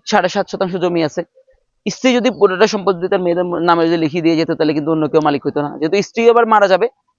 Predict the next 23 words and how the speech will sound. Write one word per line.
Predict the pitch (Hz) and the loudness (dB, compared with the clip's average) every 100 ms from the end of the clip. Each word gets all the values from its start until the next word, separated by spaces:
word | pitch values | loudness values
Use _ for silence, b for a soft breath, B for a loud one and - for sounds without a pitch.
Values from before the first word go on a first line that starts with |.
| - | -6
তখন | 175 226 | -2 0
তার | 226 | 0
সম্পত্তির | 208 190 190 - 208 - _ _ 180 | 0 -4 -4 -2 -2 -4 _ _ -2
তিন | 190 | 2
ভাগের | 196 196 | 2 4
দুই | 180 | 2
অংশ | 175 190 | 0 -2
পাবে | 180 180 | -2 -2
তার | 175 | -4
ইস-, | 147 - 151 | -6 -4 0
মেয়েরা, | 151 180 - _ _ - | 2 0 -2 _ _ 0
আর | 139 131 - | 2 2 -2
তিন | 156 151 | -6 0
ভাগের | 151 208 233 - _ - | 2 2 0 -6 _ -6
এক | 143 | -4
অংশ | 151 - | -4 -4
পাবে | 165 160 160 | -2 0 0
হচ্ছে | 151 170 | -2 -2
তার, | 170 - _ _ _ _ _ _ _ _ _ _ _ - _ _ - | 0 0 _ _ _ _ _ _ _ _ _ _ _ -20 _ _ -2
আহ, | 139 131 113 104 | 4 4 4 0
ভাই | 135 139 | 0 2
এবং | 156 254 147 | 2 -2 0
বোনেরা, | 190 160 | 0 2